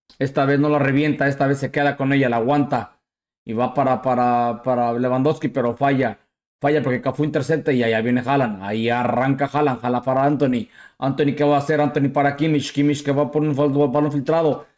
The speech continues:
por medio de todos para la María Félix. ¡María Félix! Y se vuelve a salvar Mandrey. Se vuelve a salvar. Vamos.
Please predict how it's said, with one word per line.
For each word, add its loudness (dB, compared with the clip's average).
por 0
medio 4
de 4
todos 0
para 2
la 4
María 0
Félix. 0
¡María 2
Félix! 2
Y 4
se 2
vuelve 4
a 4
salvar 2
Mandrey. 4
Se 2
vuelve 4
a 4
salvar. 2
Vamos. 2